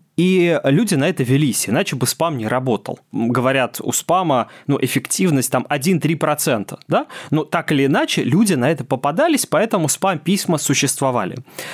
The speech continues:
Но они существовали еще по одной причине, по которой существуют мемы. Мемы — это, по сути, психические вирусы.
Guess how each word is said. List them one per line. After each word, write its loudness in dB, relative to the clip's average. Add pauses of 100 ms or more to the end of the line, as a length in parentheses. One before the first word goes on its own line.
(120)
Но 2
они 0
существовали 2
еще 0
по 0
одной 2
причине, 0 (200)
по 0
которой 0
существуют 0
мемы. 2 (200)
Мемы — 2 (180)
это, -2
по -8
сути, 2
психические 0
вирусы. 0